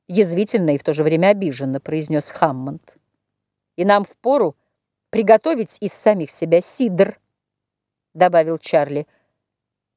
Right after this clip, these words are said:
"А что вы думаете о большевизме?" снова заговорил смуглый Берри, как если бы предшествующий разговор логически подводил к этой теме. "Браво!" <laughs> расхохотался Чарли.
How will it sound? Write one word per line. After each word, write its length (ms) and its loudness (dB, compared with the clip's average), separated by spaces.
"А 240 4
что 220 -6
вы 80 0
думаете 480 2
о 80 -2
большевизме?" 1120 0
снова 440 2
заговорил 400 2
смуглый 360 -2
Берри, 300 2
как 220 -4
если 180 -4
бы 160 2
предшествующий 760 0
разговор 420 4
логически 720 -2
подводил 500 0
к 100 -12
этой 220 -4
теме. 420 -2
"Браво!" 500 2
<laughs> 280 -20
расхохотался 800 -2
Чарли. 520 -2